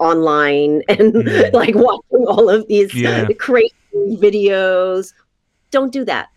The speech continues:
Speaker 1: Don't do that to yourself. Go out and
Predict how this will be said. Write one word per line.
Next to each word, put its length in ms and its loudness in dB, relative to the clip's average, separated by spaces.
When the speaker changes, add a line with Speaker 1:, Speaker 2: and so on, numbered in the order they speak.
Speaker 1:
Don't 220 -2
do 100 -6
that 180 -4
to 80 -12
yourself. 720 -12
Go 220 4
out 420 0
and 240 -4